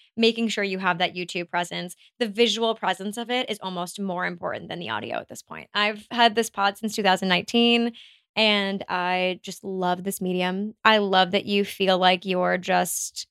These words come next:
on a call with a friend and it feels so comforting but educational. I mentioned it last week. Like, it really feels like this safe space for me to talk about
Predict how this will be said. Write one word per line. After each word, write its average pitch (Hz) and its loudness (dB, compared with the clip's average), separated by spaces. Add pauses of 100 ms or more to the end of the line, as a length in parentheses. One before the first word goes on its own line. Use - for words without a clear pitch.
(540)
on 196 4
a 185 0
call 185 6
with 190 2
a 202 2
friend 185 0
and 180 -2 (340)
it 226 4
feels 190 2
so 202 2
comforting 226 2
but 196 2
educational. 208 0
I 196 4
mentioned 185 0
it - -2
last 262 2
week. 180 0
Like, 180 0 (320)
it 233 4
really 226 6
feels 190 6
like 185 4
this 185 -2
safe 180 -2
space - -2
for 185 -2
me 180 2
to 185 -2
talk 175 -4
about 175 4